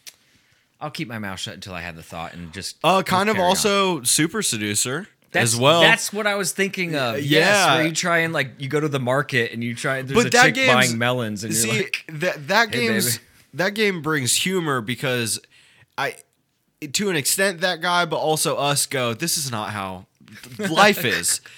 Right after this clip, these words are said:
Speaker 2: So you don't, you don't just be like, "Little sucky sucky" at Kroger, and they're like, Yeah,
Speaker 1: All right.
Speaker 2: I'm,
Speaker 1: You say the right things.
Speaker 2: Yeah, I
Speaker 1: I
Speaker 2: do.
Speaker 1: mean, you could go to Kroger and ostensibly get the right girl or boy or whatever, you,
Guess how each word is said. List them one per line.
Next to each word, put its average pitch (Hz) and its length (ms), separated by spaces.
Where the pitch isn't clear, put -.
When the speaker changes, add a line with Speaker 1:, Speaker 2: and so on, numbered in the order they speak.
Speaker 2:
So 170 360
you 165 240
don't, 185 340
you 175 120
don't 190 240
just 165 240
be 170 100
like, 151 420
"Little 113 220
sucky 131 360
sucky" 160 500
at 120 160
Kroger, 151 500
and 135 220
they're 131 140
like, 117 340
Yeah, 95 260
Speaker 1:
All 123 200
right. 156 260
Speaker 2:
I'm, 110 220
Speaker 1:
You 135 160
say 156 220
the 147 100
right 139 220
things. 139 420
Speaker 2:
Yeah, 233 160
I 175 100
Speaker 1:
I 180 40
Speaker 2:
do. 160 160
Speaker 1:
mean, 196 200
you 208 140
could 196 240
go 180 160
to 156 80
Kroger 139 480
and 143 140
ostensibly 131 640
get 127 220
the 131 100
right 117 260
girl 110 360
or 101 260
boy 101 320
or 101 80
whatever, 101 360
you, 101 120